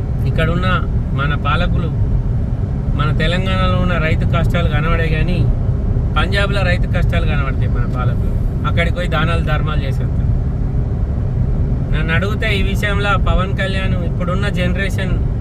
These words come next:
పొలిటికల్ లీడర్లల్లో బెస్ట్ పర్సన్. ఎందుకంటే ఒక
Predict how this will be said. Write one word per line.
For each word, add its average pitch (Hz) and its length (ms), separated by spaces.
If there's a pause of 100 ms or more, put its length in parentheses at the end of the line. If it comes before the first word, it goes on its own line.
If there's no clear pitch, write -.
(160)
పొలిటికల్ 185 440
లీడర్లల్లో 175 540
బెస్ట్ - 360 (100)
పర్సన్. - 260 (760)
ఎందుకంటే 202 640 (480)
ఒక 170 120